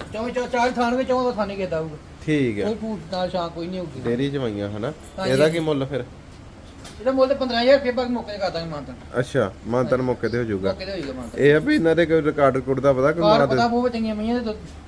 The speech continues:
Speaker 1: ਪੰਦਰਾਂ, ਪੰਦਰਾਂ ਕਿਲੋ ਮਈਆਂ ਵੱਛੀਆਂ ਸਾਰੀਆਂ।
Speaker 2: ਅੱਛਾ।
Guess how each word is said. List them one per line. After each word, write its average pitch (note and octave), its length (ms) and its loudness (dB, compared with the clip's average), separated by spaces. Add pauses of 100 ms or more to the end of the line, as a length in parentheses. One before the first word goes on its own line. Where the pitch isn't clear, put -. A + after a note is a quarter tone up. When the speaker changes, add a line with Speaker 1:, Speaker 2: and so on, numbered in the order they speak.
(140)
Speaker 1:
ਪੰਦਰਾਂ, G#3 240 -2
ਪੰਦਰਾਂ G3+ 220 -4
ਕਿਲੋ G3+ 140 -2
ਮਈਆਂ G3 300 -6
ਵੱਛੀਆਂ C#3+ 480 -10
ਸਾਰੀਆਂ। B2 440 -4
Speaker 2:
ਅੱਛਾ। C3 320 0